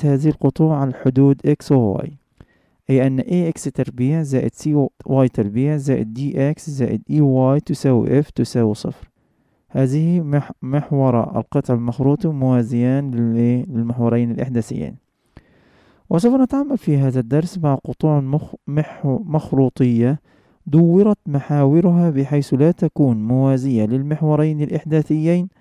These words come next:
وتكون B لا تساوي صفر. في الصورة العامة لهذه القطوع الدورانية، لذا يظهر الحد إكس وواي في المعادلة، أي أن إيه إكس تربيع زائد بي إكس واي زائد سي واي تربيع زائد دي إكس زائد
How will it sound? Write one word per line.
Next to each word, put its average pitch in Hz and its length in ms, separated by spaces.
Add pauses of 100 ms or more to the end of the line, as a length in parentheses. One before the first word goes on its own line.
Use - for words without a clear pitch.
(600)
وتكون 185 680
B 139 360 (360)
لا 156 200
تساوي 123 340
صفر. - 280 (180)
في 196 280
الصورة 262 320
العامة 170 460
لهذه 135 460
القطوع 127 460
الدورانية، 160 760 (680)
لذا 185 460
يظهر 180 420
الحد 139 400
إكس 170 340
وواي 135 280
في 147 140
المعادلة، 113 720 (1000)
أي 160 180
أن 202 100
إيه 240 360
إكس - 140
تربيع 127 540
زائد 98 380
بي 160 220
إكس - 280
واي 135 480
زائد 127 340
سي 180 220
واي 151 280
تربيع 131 560
زائد 127 420
دي 147 280
إكس 151 200
زائد 117 360